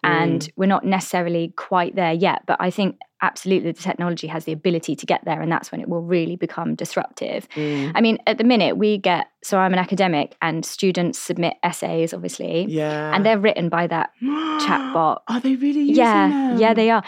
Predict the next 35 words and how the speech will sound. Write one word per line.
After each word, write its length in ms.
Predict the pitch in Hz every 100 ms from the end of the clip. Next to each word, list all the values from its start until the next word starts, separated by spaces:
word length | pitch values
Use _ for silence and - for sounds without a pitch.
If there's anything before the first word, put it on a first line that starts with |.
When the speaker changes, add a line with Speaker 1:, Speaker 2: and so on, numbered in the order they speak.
| -
Speaker 2:
Can 120 | 190
you 80 | 196
tell? 400 | 202 233 226 185
Speaker 1:
Yes, 160 | - 165
you 80 |
can. 240 | 214 170 165
Speaker 2:
Ah. 600 | 143 175 208 208 202 180
Speaker 1:
You 180 | 185 226
really, 160 | 226
really 140 | 214 202
can. 200 | 220 175 - - - -
But 300 | 254 160 -
I 100 | 208
don't 380 | 196 - 226 233
imagine 340 | 220 202 185 190
that 80 |
you 100 | 123 180
could, 180 | 202
for, 180 | - 196 -
you 200 | 190 196
know 80 | 220
what 100 | 208
I 60 | 202
mean? 300 | 196 170 160 -
As 180 | 202 202
the 120 | 196
system 380 | 190 196 - 180
evolves, 580 | 175 180 165 - 175 -
at 80 | -
the 80 | 294
minute, 320 | 254 190 117
it 140 | 170 -
gives 220 | 208 196
you 100 | 208
really 240 | 208 214